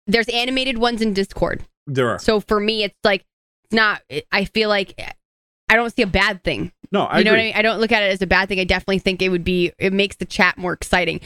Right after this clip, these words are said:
Speaker 1: Uh, probably a little bit more chaotic for the moderators. Not gonna lie.
Speaker 2: <laughs>
Speaker 1: Um, but I think it's gonna be really cool. And I, th-, but you're also opening up, now you're opening up to,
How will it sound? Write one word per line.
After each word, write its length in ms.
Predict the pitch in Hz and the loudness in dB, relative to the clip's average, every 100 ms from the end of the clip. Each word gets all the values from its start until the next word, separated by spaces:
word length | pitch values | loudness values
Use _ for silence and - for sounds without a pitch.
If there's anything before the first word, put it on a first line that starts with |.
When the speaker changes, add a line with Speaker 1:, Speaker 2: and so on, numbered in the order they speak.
| - - - | -14 -12 0
Speaker 1:
Uh, 60 | |
probably 380 | - 262 262 330 | 4 4 0 -2
a 40 | |
little 160 | 277 277 | 0 0
bit 140 | 285 | 0
more 120 | 254 254 | -2 -2
chaotic 520 | - 254 202 226 - | 0 2 2 0 0
for 80 | 285 | 0
the 80 | 311 | 2
moderators. 720 | 185 165 151 160 214 302 - - 131 - | 2 0 0 0 0 -2 -14 -6 -6 0
Not 240 | 202 185 202 | 0 2 2
gonna 120 | 240 | 2
lie. 280 | 202 180 220 | 2 2 2
Speaker 2:
<laughs> 240 | 190 - 185 180 | -2 -2 -2 2
Speaker 1:
Um, 720 | 226 226 226 220 214 214 - | 2 2 -2 -2 0 0 -2
but 180 | 190 247 | 2 2
I 100 | 240 | 2
think 140 | 247 262 | 0 -4
it's 80 | 254 | -2
gonna 100 | 233 | 0
be 80 | 220 | 0
really 200 | 220 214 | 0 0
cool. 280 | 240 220 | 2 2
And 120 | 202 208 | 2 0
I, 100 | 196 | 0
th-, 200 | 185 - | -2 0
but 240 | 202 202 | 2 2
you're 160 | 175 220 | 2 2
also 260 | 226 247 240 | 2 0 0
opening 400 | 202 202 190 180 | 0 0 0 2
up, 220 | 180 - - | 0 -2 0
now 240 | 190 220 | 2 2
you're 160 | 208 196 | 2 -2
opening 340 | 180 175 175 | 0 0 0
up 180 | 170 - | -2 -2
to, 420 | - 175 170 170 | 0 0 2 -2